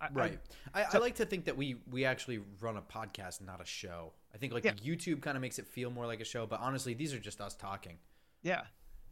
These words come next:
Speaker 1: But I was really thinking about, you know, as we're kinda, like, at this, you know, halfway point, I don't know if it's technically halfway or not, but definitely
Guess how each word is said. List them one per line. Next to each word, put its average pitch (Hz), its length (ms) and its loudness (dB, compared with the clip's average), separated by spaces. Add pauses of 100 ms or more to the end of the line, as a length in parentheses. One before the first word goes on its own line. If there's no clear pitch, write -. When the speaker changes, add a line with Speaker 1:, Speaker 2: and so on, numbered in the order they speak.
Speaker 1:
But 214 220 10
I 208 100 8
was 220 240 4
really 262 220 0
thinking 196 360 2
about, 160 420 4 (100)
you 151 100 2
know, 127 320 2 (1080)
as 185 240 6
we're 180 120 4
kinda, 180 200 4
like, 165 160 6
at 160 80 0
this, 147 180 -4 (240)
you 131 80 -12
know, 127 140 -8 (340)
halfway 175 420 8
point, 147 380 6 (380)
I 135 60 -6
don't 135 80 -2
know 131 60 0
if 127 80 -6
it's - 100 -16
technically 139 340 4
halfway 131 400 2
or 123 80 2
not, 135 220 2
but - 160 2
definitely 147 560 2